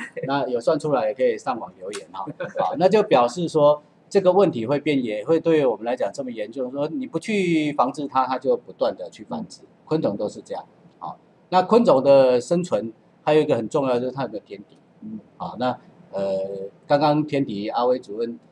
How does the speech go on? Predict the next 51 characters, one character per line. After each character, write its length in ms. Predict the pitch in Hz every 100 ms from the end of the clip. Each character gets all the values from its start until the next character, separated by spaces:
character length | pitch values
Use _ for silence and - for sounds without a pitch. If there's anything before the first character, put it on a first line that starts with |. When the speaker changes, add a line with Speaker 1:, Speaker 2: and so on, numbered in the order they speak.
| _
Speaker 2:
已 100 | 101
经 280 | 110 123 123
先 260 | - 120
破 180 | - 131
梗 160 | - - -
了， 80 |
就 140 | - 123
是 180 | 127 117
那 120 | 120
个 200 | 117 95
平 100 | -
腹 140 | 107 135
小 180 | 110 117
蜂。 200 | 95 90 _ _
Speaker 1:
哦， 340 | - 123 139 131
Speaker 2:
啊， 20 |
Speaker 1:
对。 80 | 123
Speaker 2:
所 120 | 147
以 120 | 151
我 120 | 123
们 140 | 107 131
就 60 |
用 120 | 160 147
平 160 | 131
腹 140 | 131 143
小 160 | -
蜂 160 | - 120
来 160 | 104
对 180 | 101 123
付 140 | 117 113
它 160 | 101
嘛， 140 | 98 -
哈。 200 | 117 127
Speaker 1:
嗯。 80 | 110 - _
Speaker 2:
好， 320 | 131 - - - -
那 720 | 185 180 165 156 143 143 143 - _ -
第 160 | 226
二 80 | 220
小 220 | 175 185
段 200 | - 170
里 60 | 131
面 160 | 139 143
写 160 | 127
到 160 | - 123
说， 140 | 143
哎， 160 | 143 170
今 180 | 190 190
年 300 | 135 131 139
暖 240 | 117 113
冬 260 | - 160 170
不 160 | 208